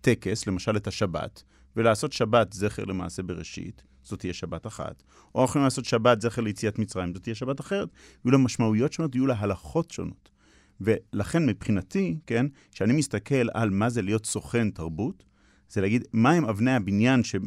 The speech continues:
שאני מוצא, ואיך אני יכול לשחק אותם ולהרכיב אותם אחרת. אז אני פחות מסתכל אולי, והוא,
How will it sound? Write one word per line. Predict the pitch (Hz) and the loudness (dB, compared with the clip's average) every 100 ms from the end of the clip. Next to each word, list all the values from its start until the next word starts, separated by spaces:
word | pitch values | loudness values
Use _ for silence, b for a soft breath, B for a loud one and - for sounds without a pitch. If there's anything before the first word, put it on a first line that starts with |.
| - | -8
שאני | - 98 92 | -8 -4 -2
מוצא, | 90 87 147 127 | -2 0 0 0
ואיך | - 139 | -2 -2
אני | 131 | -2
יכול | 147 | -2
לשחק | 135 110 113 | -4 -4 -8
אותם | 165 143 | -4 -2
ולהרכיב | 95 92 110 135 | -2 -6 -6 -6
אותם | 131 92 | -4 -6
אחרת. | - 85 76 _ b b - | -6 -10 -10 _ b b -4
אז | 98 | 0
אני | 110 | 2
פחות | 98 104 131 | 0 0 0
מסתכל | 147 - 110 127 | 0 0 -2 0
אולי, | 120 98 | 2 2
והוא, | 92 90 | 0 -2